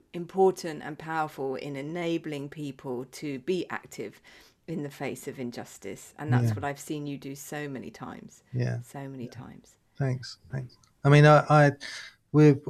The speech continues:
Speaker 2: what have we done? We've, we've bought a, a water pump, a water tower. We've bought all, all sorts of things for a particular orphanage in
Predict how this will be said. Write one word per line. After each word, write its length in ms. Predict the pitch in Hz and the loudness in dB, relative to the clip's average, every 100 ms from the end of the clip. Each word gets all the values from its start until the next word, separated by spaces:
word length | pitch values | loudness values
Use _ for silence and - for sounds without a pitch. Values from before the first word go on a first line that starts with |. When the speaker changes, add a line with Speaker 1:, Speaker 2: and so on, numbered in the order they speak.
| - | -6
Speaker 2:
what 180 | 131 135 | -2 0
have 140 | 120 135 | 0 0
we 80 | |
done? 240 | 120 123 123 | 2 2 2
We've, 240 | 131 120 131 | 2 0 0
we've 280 | 131 123 - | 0 0 4
bought 280 | 135 127 127 | 4 4 2
a, 380 | 120 117 113 - - - _ _ _ _ 120 | 0 0 -4 -8 -20 -20 _ _ _ _ -2
a 40 | |
water 300 | 123 135 - - | 2 2 0 0
pump, 280 | 131 127 120 | 0 2 0
a 20 | |
water 320 | 117 131 123 - | 2 2 0 -8
tower. 720 | - 127 120 120 117 117 - | -2 2 2 2 0 -4 -6
We've 140 | 117 - | -10 -6
bought 300 | 120 120 123 _ - | -4 -4 -6 _ -12
all, 340 | 131 139 139 123 - | -10 -4 -2 -2 0
all 100 | 131 | 0
sorts 320 | 127 143 123 - | 2 0 -2 -8
of 80 | - | -2
things 240 | 127 113 | 0 0
for 340 | - 120 113 | -2 -2 0
a 100 | 113 - - | -4 -10 -18
particular 420 | - 160 147 131 | 0 0 4 4
orphanage 520 | 117 131 - 117 104 123 | 6 4 4 -2 0 0
in 240 | 117 | 0